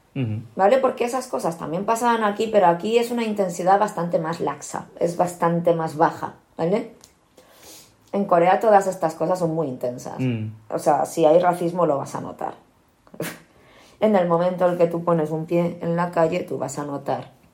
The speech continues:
Speaker 2: que no gustas,
Speaker 1: Mm.
Speaker 2: ¿vale? Y luego porque está normalizado de una manera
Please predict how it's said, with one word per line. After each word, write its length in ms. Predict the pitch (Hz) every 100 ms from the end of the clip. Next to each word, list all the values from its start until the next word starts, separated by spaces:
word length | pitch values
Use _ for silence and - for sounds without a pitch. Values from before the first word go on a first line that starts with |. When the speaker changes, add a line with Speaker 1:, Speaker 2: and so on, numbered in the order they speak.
| _
Speaker 2:
que 840 | - 156 143 143 139 139 135 131 135
no 140 | 147
gustas, 580 | 143 156 - - - -
Speaker 1:
Mm. 200 | 147 131
Speaker 2:
¿vale? 340 | 120 156 214 - - _ _ _ _ _ _ _ _ - - _ _ _ _ _ _ _
Y 140 | 277
luego 360 | 277 262 254 285
porque 220 | 311 311
está 260 | 254 - 269
normalizado 960 | 302 269 240 247 214 - 240 226 143
de 140 | 135 196
una 200 | 247 247
manera 680 | 240 226 240 240 247 294